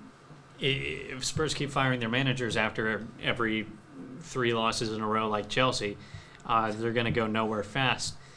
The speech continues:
Um, plus, the longer Mourinho stays in the job, the longer that you get to have a coffee cup with his face on it intact. Uh, 'cause I imagine that's not going to last long after he gets fired. But, um,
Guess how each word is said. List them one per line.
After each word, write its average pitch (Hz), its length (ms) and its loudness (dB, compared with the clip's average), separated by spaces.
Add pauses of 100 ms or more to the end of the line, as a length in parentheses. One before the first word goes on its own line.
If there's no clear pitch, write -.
(240)
Um, 117 460 4 (180)
plus, 165 380 6
the 131 140 0
longer 143 340 4
Mourinho 127 460 4
stays 117 280 2
in 110 60 -2
the 107 80 -4
job, 113 300 4
the 104 80 2
longer 113 340 4
that 104 180 -2 (140)
you 117 140 -2
get 113 180 2
to 104 100 0
have 107 160 2
a 101 40 -10
coffee 120 320 2
cup 104 260 0
with 101 100 -4
his 104 160 -2
face 123 320 0
on 101 160 0
it 101 100 -8 (520)
intact. 120 680 0 (580)
Uh, 113 340 4
'cause 107 160 0
I 120 100 6
imagine 117 360 2
that's 113 240 0
not 120 180 4
going 120 160 2
to 110 60 -2
last 117 320 4
long 110 240 2
after 107 200 0
he 107 100 0
gets 107 200 0
fired. 113 400 2 (460)
But, 139 440 6
um, 131 480 4